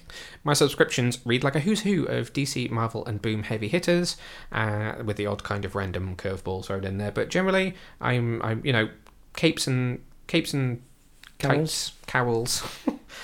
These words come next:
Speaker 1: Uh, but when I heard that James Tynion was doing this, I thought, "Okay, this sounds kind of interesting. It's gonna appeal to the D and D player within me," and, uh, so it's not gonna be completely out of my comfort zone, but it's gonna be out of my kind of reading comfort zone, as it were. And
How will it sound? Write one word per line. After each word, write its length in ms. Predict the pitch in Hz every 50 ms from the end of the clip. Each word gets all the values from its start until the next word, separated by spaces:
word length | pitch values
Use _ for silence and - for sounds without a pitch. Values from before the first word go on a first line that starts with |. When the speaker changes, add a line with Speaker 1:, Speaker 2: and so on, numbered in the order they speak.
| - - - - -
Speaker 1:
Uh, 240 | - 117 117 117 - - - - - _ - - - - - - - - - - - - - - - - - _ - -
but 120 | - 147
when 100 | 190 190
I 60 | 196 190
heard 360 | 190 185 180 175 170 160 165
that 120 | - 151
James 240 | 147 160 147 143 135
Tynion 320 | - 139 135 135 131 127
was 80 | 123 117
doing 240 | - 120 117 117 117
this, 240 | 139 139 131 - -
I 100 | - 120
thought, 280 | - - 117 110 110
"Okay, 200 | - - 147 131
this 220 | 151 - 165 160 -
sounds 200 | 160 147 135 -
kind 120 | - 135
of 80 | 123 135
interesting. 640 | 143 143 - 139 - - 151 143 139 139 139 135 - - - - - -
It's 160 | 127 123 -
gonna 200 | - 139 127 123
appeal 280 | 117 - 135 127 120 110
to 120 | - 120
the 80 | 110 110
D 160 | - 113 110
and 100 | 107 107
D 140 | 104 110 113
player 400 | - - 110 110 110 107 110 110 - - -
within 320 | - 113 107 - 110 107 104
me," 360 | 110 110 113 110 107 - -
and, 400 | - 101 98 98 95 98 95 98 - - -
uh, 180 | 123 104 98 - -
so 180 | - - 110 101
it's 160 | 95 - -
not 80 | 131
gonna 140 | - 117 107
be 80 | 101 98
completely 360 | - 107 139 135 - 139 135
out 220 | - 127 123 -
of 140 | - 123 -
my 120 | 123 120 117
comfort 340 | - - 127 - - 120 -
zone, 320 | 127 123 123 123 123 123 - - - - - - -
but 100 | - 113
it's 80 | 113
gonna 160 | - 117 113
be 140 | 107 117 -
out 160 | 113 117 107
of 100 | 107 -
my 80 | 113 104
kind 160 | - - 101
of 100 | 98 -
reading 380 | 113 120 120 117 110 101 90 85
comfort 320 | - 98 95 - 98 92
zone, 240 | - 101 95 95 98
as 140 | - 107 -
it 80 | 101 104
were. 320 | 107 101 98 98 101 101 - - - - - - - - -
And 440 | - 131 117 113 110 110 110 110 -